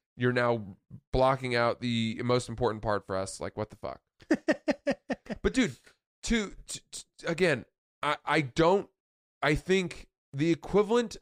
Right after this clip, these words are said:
Speaker 1: of seeing in, in T V or movie, uh, a, a penis, a bare penis,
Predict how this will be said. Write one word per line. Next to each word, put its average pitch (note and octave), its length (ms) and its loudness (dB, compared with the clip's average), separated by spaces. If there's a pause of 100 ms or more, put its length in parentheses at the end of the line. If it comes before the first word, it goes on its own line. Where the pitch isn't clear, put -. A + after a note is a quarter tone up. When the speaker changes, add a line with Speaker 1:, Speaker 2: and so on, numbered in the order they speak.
Speaker 1:
of C3 120 -8
seeing E3+ 540 -4
in, C3+ 320 -2
in C3 200 -4
T D3+ 240 -4
V D3 160 -4
or C#3+ 80 0
movie, B2 560 -2 (100)
uh, G2 300 -4 (100)
a, A2 100 -6 (120)
a A2 80 -6
penis, E3+ 680 -2 (1080)
a B2+ 80 0
bare C#3 300 4
penis, B2 640 -4